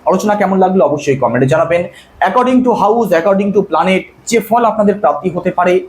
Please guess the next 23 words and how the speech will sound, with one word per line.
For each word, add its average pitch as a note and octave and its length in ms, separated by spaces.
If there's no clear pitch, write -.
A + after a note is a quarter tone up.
সেটাই E3+ 420
এক্স্যাক্ট C#3+ 500
আলোচনা G#2+ 320
করেছি। G#2 500
দেখুন, D#3+ 320
রাহু F#3+ 360
কেতুকে A#3+ 380
শুভ G3+ 340
প্ল্যানেট F3+ 400
মনে D3+ 240
করা C#3+ 300
হয় A#2 400
না, A#2 380
শ্যাডো G#3 260
প্ল্যানেট। A2+ 440
আমাদের B3+ 340
মনে B3 200
ভ্রম A3 380
তৈরি B2 180
করে। A2 360
রাহু G3+ 360
হচ্ছেন A3 380
বর্তমান A3 440